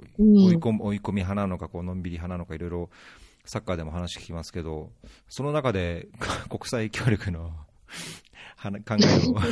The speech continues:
Speaker 2: <laughs> ルワンダの話を考えて、悶々と泳いでるっていう。
Speaker 1: 相当熱いじゃないですか。
Speaker 2: でもなんか、いや、でもなんか、そんなにね、ずっと四六時中考えてる
Speaker 1: うん。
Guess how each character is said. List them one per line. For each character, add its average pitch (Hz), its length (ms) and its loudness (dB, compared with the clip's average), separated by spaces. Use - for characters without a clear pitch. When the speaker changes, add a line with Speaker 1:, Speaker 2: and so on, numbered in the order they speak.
Speaker 2:
<laughs> - 400 2
ル 220 140 8
ワ 233 240 4
ン 233 60 -6
ダ 190 180 -12
の 190 100 2
話 202 380 -2
を 202 100 4
考 302 80 6
え 202 80 -4
て、 175 160 -4
悶 185 300 0
々 185 180 2
と 185 420 2
泳 190 60 4
い 180 60 2
で 165 80 -4
る 160 180 -6
っ - 80 -20
て 214 80 0
い 254 140 2
う。 - 20 4
Speaker 1:
相 143 480 2
当 151 120 6
熱 143 180 2
い 139 40 2
じ 120 80 4
ゃ - 40 8
な 113 60 8
い - 20 2
で 214 60 4
す 208 60 4
か。 208 60 4
Speaker 2:
で - 20 4
も 214 60 6
な 240 120 4
ん 285 80 0
か、 185 440 0
い 202 120 0
や、 220 160 4
で 208 120 0
も 202 400 4
な 190 180 0
ん 185 80 -4
か、 170 540 2
そ 208 280 4
ん 285 140 8
な 330 180 6
に 339 160 2
ね、 339 220 2
ず 101 440 4
っ - 40 -20
と 302 220 4
四 - 240 2
六 226 220 2
時 254 120 0
中 247 220 2
考 226 380 0
え 220 140 2
て 180 180 0
る 160 440 0
Speaker 1:
う 123 80 -2
ん。 87 480 -2